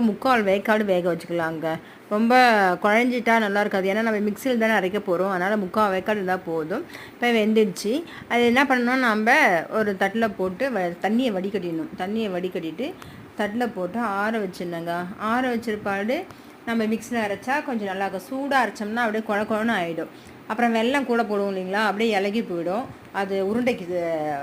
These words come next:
உருண்டை சரியா வராது. அதனால தான் வந்துட்டு நம்ம ஆற வச்சு கடலைப்பருப்பை அரைச்சி எடுத்துடணும். அதுக்கு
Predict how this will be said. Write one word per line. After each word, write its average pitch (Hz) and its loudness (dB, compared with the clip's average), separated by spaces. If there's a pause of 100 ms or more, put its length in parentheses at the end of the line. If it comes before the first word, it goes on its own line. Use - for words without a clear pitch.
(180)
உருண்டை 226 2
சரியா 190 2
வராது. 196 6 (260)
அதனால 202 6
தான் 233 6
வந்துட்டு 185 0 (640)
நம்ம 190 2 (380)
ஆற 240 6
வச்சு 185 -4 (400)
கடலைப்பருப்பை 202 2
அரைச்சி 180 -2
எடுத்துடணும். 160 -6 (220)
அதுக்கு 196 -2